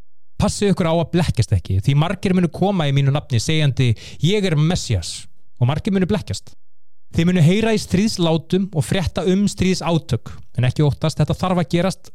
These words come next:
en það er ekki þar með sagt að endur þessi komin. Þjóðir munu fara í stríð gegn þjóðum og konungsríki munu fara í stríð konungsríki, og á ýmsum stöðum verða hungursneyðir og jarðskjálftar.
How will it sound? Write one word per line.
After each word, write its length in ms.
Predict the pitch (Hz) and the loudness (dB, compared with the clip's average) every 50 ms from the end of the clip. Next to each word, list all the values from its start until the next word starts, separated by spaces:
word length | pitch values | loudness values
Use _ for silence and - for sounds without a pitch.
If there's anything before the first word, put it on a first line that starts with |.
| - - - | -4 0 0
en 140 | 131 131 - | 0 2 0
það 100 | - 151 | 0 0
er 60 | 156 | 2
ekki 120 | 156 151 - | 0 0 0
þar 120 | 175 185 | 2 0
með 120 | 185 170 165 | 0 0 0
sagt 100 | 143 - | -2 0
að 80 | 151 | 0
endur 240 | 180 180 - - 117 | 0 0 2 0 0
þessi 160 | 107 - 107 | 0 0 0
komin. 300 | - - 104 104 104 110 - - - - - - - - - - - - - - - | 0 0 0 0 0 -2 -6 -10 -12 -12 -14 -14 -14 -14 -14 -14 -14 -14 -12 -8 -4
Þjóðir 380 | - 165 180 208 214 202 196 180 | 0 2 2 4 2 2 2 2
munu 160 | 175 156 139 | 2 2 2
fara 160 | - 151 156 | 2 2 2
í 80 | 151 127 | 2 0
stríð 320 | - - - 165 190 180 | 0 2 2 2 2 2
gegn 160 | - - - - | 2 0 -2 -2
þjóðum 480 | - - 175 185 185 185 180 180 180 175 - | 0 0 2 4 4 4 2 2 0 0 -2
og 140 | 139 - - | -4 -4 -2
konungsríki 720 | - 170 180 190 190 - - 180 151 - 180 175 175 151 | 0 2 2 2 2 0 0 -2 -2 0 0 0 0 0
munu 160 | 147 139 139 - | 0 0 2 2
fara 160 | 143 131 127 | 2 0 0
í 60 | - | 0
stríð 320 | - 151 151 165 160 156 151 | 0 2 2 4 2 2 2
konungsríki, 560 | - 143 131 113 98 - 104 - - 92 90 - - - - - - | 0 0 0 0 -2 -2 -4 -4 -4 -6 -8 -8 -10 -12 -14 -4 -2
og 100 | 135 135 | 0 2
á 60 | 143 156 | 2 4
ýmsum 320 | 156 190 185 - 180 165 | 2 2 2 2 0 0
stöðum 400 | - - 165 170 170 185 185 175 - - - - - - | 0 0 0 2 2 2 0 -2 -4 -10 -18 -20 -4 -2
verða 160 | - 127 127 107 139 | 2 2 4 4 4
hungursneyðir 680 | 160 185 180 - 185 - - 196 196 190 208 202 - - - | 4 2 2 0 -4 -2 0 0 0 0 0 -2 -4 -2 -2
og 80 | 127 | 0
jarðskjálftar. 640 | 120 135 135 127 - - 113 - - - 98 - | 0 0 0 -4 -2 -4 -4 -4 -2 -4 -6 -6